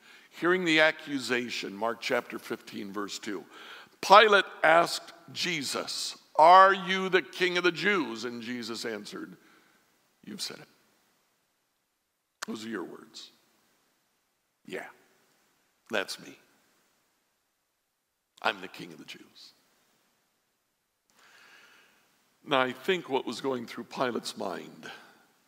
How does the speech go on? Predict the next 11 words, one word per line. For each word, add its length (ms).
is, 140
"Here's 240
a 40
fool 380
with 160
a 60
plastic 560
crown. 420
Here's 180
an 100
idiot 340